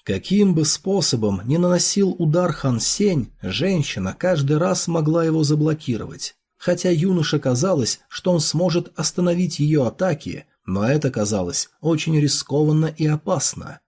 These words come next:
«Это очень мощно. Каким же умом должен был обладать тот, кто создал этот навык?» Хан Сень был поражен, глядя на движение женщины. Хан Сень прекрасно владел небесным Го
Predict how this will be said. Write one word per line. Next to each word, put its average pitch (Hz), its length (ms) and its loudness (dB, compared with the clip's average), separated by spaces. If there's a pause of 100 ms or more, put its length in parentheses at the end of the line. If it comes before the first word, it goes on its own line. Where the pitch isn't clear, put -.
(280)
«Это 104 420 -4 (200)
очень 127 440 2
мощно. - 580 0 (280)
Каким 165 400 -2
же 135 120 4
умом 147 640 2
должен 151 460 2
был 170 260 2
обладать 131 580 0
тот, 190 280 0 (180)
кто 185 200 -2
создал 165 640 0
этот 156 280 -4
навык?» 180 500 -2 (220)
Хан 107 300 -2
Сень 180 400 2
был 170 240 2
поражен, 165 580 0 (200)
глядя 175 440 2
на 180 100 4
движение 156 680 2
женщины. 98 800 -4 (400)
Хан 110 260 -2
Сень 175 480 0 (140)
прекрасно 180 600 0
владел 156 420 2
небесным 156 640 2
Го 156 280 2